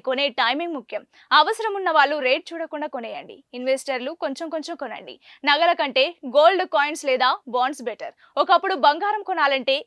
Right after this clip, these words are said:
ఏ మోడల్ కొనాలి అని ఆలోచించేవాళ్ళం, కానీ ఇప్పుడు అసలు కొనగలమా అని ఆలోచించాల్సిన పరిస్థితి వచ్చింది. రెండు వేల ఇరవై ఐదు చివరి నాటికి ఇప్పుడున్న ట్రెండ్ ఇలాగే కొనసాగితే, ఇరవై నాలుగు క్యారెట్ల తులం బంగారం ధర ఒక లక్ష నలభై వేల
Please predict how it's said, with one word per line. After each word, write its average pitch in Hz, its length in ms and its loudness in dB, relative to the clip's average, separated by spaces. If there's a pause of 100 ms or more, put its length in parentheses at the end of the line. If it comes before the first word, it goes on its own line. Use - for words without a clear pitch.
(120)
ఏ - 20 2 (160)
మోడల్ 254 360 0
కొనాలి 262 280 0 (180)
అని 262 200 -6
ఆలోచించేవాళ్ళం, 269 680 -8 (220)
కానీ 240 200 -2
ఇప్పుడు 254 180 -4 (320)
అసలు 277 200 -4 (100)
కొనగలమా 320 520 2 (240)
అని 277 140 -2 (100)
ఆలోచించాల్సిన 302 680 -4 (120)
పరిస్థితి 277 400 -8
వచ్చింది. 208 360 -16 (380)
రెండు 349 240 2
వేల 427 120 0 (100)
ఇరవై 370 200 -2
ఐదు 370 200 -4
చివరి 302 320 0
నాటికి 262 340 -2 (260)
ఇప్పుడున్న 262 340 0 (120)
ట్రెండ్ 247 240 -4 (100)
ఇలాగే 247 360 0
కొనసాగితే, 254 480 -8 (360)
ఇరవై 415 220 -2
నాలుగు 415 260 2
క్యారెట్ల 302 380 2
తులం 254 200 0 (100)
బంగారం 285 400 -4
ధర 233 100 0 (400)
ఒక 339 180 0
లక్ష - 180 0 (200)
నలభై 262 340 0
వేల 311 140 0